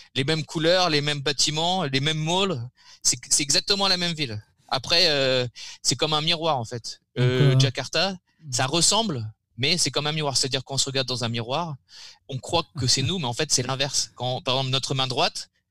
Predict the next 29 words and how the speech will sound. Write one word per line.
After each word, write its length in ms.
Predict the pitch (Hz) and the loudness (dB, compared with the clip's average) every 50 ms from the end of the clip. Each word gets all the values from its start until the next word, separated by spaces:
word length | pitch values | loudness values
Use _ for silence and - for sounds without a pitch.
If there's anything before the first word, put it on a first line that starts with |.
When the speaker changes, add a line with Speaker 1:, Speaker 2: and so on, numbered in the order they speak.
| _ - | _ -6
Speaker 2:
Ouais. 160 | 139 113 110 107 | -2 0 0 2
Speaker 1:
eh 40 | 120 | 2
ben, 100 | 117 120 | 2 2
elle 80 | 123 | 0
sera 160 | - - 131 127 | 0 0 0 0
à 80 | 127 | -2
gauche, 480 | 131 131 160 160 - - - - - _ _ - | -2 -2 -4 -2 -2 -4 -4 -6 -12 _ _ -8
et 40 | - | -4
cetera. 380 | - 123 123 127 120 107 107 - - _ - 135 | -2 0 2 2 0 0 -2 -6 -12 _ -8 -4
Speaker 2:
Ouais, 60 | 123 | -2
ouais. 160 | 117 120 - - | -2 -2 -2 -2
Speaker 1:
Elle 80 | 110 107 | 0 0
sera 160 | - - 117 | 0 0 0
à 60 | 123 | -4
gauche. 340 | 123 143 147 139 - - - | -4 -4 -4 -2 -4 -4 -6
Donc, 260 | - 131 127 - - - - | -10 -12 -10 -10 -8 -4 -2
euh, 140 | 139 143 143 | -2 0 2
Jakarta 440 | 127 165 165 - 190 175 - 208 202 | 2 0 0 0 -4 -4 0 0 0
et 60 | 190 | 2
Manille, 280 | 180 185 185 202 233 226 | 2 2 2 2 2 2
c'est 160 | - - - | 2 0 0
pareil, 340 | - 165 170 175 175 143 - - | -2 -2 0 0 0 0 0 0
ça 180 | - - 151 | 0 2 2
se 100 | 143 - | 2 2
ressemble, 480 | - 220 208 - - 196 214 220 190 127 110 - _ - - 131 | 2 0 0 2 2 2 0 0 -2 -4 -8 -10 _ -18 -12 -6
Speaker 2:
Ouais. 80 | 117 110 110 | -4 -2 0
Speaker 1:
mais 60 | 127 127 | 0 2
par 140 | 160 156 165 | 2 2 2
exemple, 340 | 175 160 180 180 170 175 | 2 2 2 2 0 -2